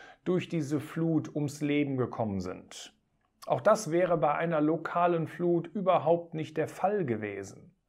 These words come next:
Es gibt einen interessanten, auch sehr traurigen Bericht, äh, auf Spiegel Online aus dem Jahre zweitausendvier, wo der schreckliche Tsunami, äh, im asiatischen Raum,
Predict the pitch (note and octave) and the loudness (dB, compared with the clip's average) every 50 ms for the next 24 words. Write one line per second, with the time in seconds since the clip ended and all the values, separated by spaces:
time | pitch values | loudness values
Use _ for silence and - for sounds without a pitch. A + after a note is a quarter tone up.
0 | _ _ _ _ _ _ _ _ _ _ _ - - B2+ - G3 G3 F#3 G3 F3+ | _ _ _ _ _ _ _ _ _ _ _ -12 -10 -6 -2 0 0 0 0 0
1 | E3 E3+ E3+ E3+ E3 E3 E3 E3 E3 F3 - F3 E3 D#3 - - D#3+ D#3 - - | 0 2 4 4 2 2 0 -2 -4 -6 -6 -6 -6 -6 -4 -4 -4 -4 2 4
2 | E3+ F3+ F#3+ G3 F#3+ F#3+ - F#3+ F#3 F#3 F#3 F3+ F3 F3 D#3+ D#3+ E3 C#3+ C#3 C#3+ | 4 4 4 2 -2 -2 -2 -2 -2 -2 -4 -4 -4 -2 0 0 0 0 0 0
3 | D3+ D3 C#3+ D3 - - - - D#3+ F#3 G3+ F#3 D3+ C3 A#2+ B2 B2+ B2+ B2 B2 | 0 0 0 -2 -6 -8 0 8 8 8 10 10 6 4 4 2 0 0 0 0
4 | A#2+ A#2+ C#3+ E3+ - - - - - _ - - - _ _ - - - - - | 2 2 0 0 -2 -4 -10 -18 -20 _ -20 -20 -20 _ _ -20 -20 -20 -20 -20
5 | _ - - C#3 C3+ C3+ - - D3+ B2 - - - - F#3 F3+ E3+ D3 D3+ D3+ | _ -8 -4 -2 0 0 0 0 -2 -4 -4 -10 -6 -4 -2 -2 2 2 0 0
6 | - - F3+ F#3+ G3 F3+ D#3 C#3 C3 C3+ D3 D3+ D3+ D3 C#3 - - D3 D3 D3 | 0 0 0 2 2 2 2 4 4 2 2 0 -2 -4 -4 -4 -6 -4 -2 0
7 | D3 D3 D3+ D3 D3+ C#3+ - - D#3+ D3+ D#3+ D#3+ D#3+ - - E3 D#3+ D#3 D3+ D3 | 0 0 2 0 -2 -4 -2 0 0 2 2 0 0 0 2 2 2 0 -2 -6
8 | C3+ C3+ C#3 C3 A#2 - - - - F3+ F3+ F#3 F3+ F3 E3+ E3+ E3+ - - - | -8 -6 -6 -6 -6 -8 -12 -12 -8 -4 2 4 6 4 4 2 -4 -14 -18 -20
9 | - - - - - - C#3+ D3+ D3+ D3+ D#3 F3+ - - F#3 D#3+ D3+ D3+ D3+ D3+ | -20 -20 -20 -12 -6 -2 0 2 4 4 2 0 -2 -6 -6 -2 0 2 2 2
10 | D3 D3 - - - - F3+ F3 - F3+ E3 - E3+ D#3+ D3 D#3 - - - F#3 | 2 0 -4 -4 -2 -2 -2 0 0 -2 0 2 0 0 0 -2 -6 -4 -2 0
11 | E3+ E3+ E3+ E3 E3+ F3 F3 E3+ E3 D#3+ D3+ C#3 B2 - - - - - - - | 2 2 2 2 2 2 0 0 0 0 0 -2 -2 -6 -10 -18 -20 -20 -20 -20
12 | - - C#3+ C#3+ D3 - - C#3+ D3 - C#3+ C#3+ C3+ C3+ D#3 D3+ D3 D3+ D#3+ D#3+ | -8 -6 -4 -4 -4 -4 -4 -6 -6 -2 -2 -2 0 2 4 4 6 6 4 2
13 | D#3+ D#3+ C#3 - - D3 C#3 B2+ B2 C3 C3+ C#3 C#3+ D3 D3 C#3+ C#3 C#3+ - | 0 -4 -6 -6 -4 -2 -2 2 4 4 6 6 4 4 2 0 -2 -4 -10